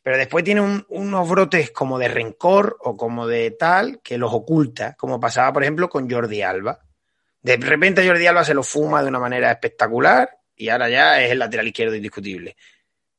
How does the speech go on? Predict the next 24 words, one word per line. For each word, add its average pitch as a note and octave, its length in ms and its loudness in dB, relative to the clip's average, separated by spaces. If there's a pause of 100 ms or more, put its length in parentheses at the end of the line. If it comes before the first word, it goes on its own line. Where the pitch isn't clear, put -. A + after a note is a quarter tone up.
(160)
Eh, G2+ 600 -4 (180)
con B2+ 200 -4
Ramos F3 360 6
no G3+ 160 6
sé F#3+ 180 4
si D#3 100 2
ha C3+ 80 2
pasado B2 340 2
algo A#2 200 0
parecido, A2 560 -6 (400)
pero A#2 200 2
a - 20 2
mí C3+ 80 0
me E3+ 100 2
sorprende, E3+ 400 4
por E3 120 6
ejemplo, G3 520 4
que A#2 140 0
no A2+ 100 -2
vaya C3+ 180 6
un C3+ 80 4
tío D3+ 140 4
como C3+ 220 2
Nacho, D#3 520 2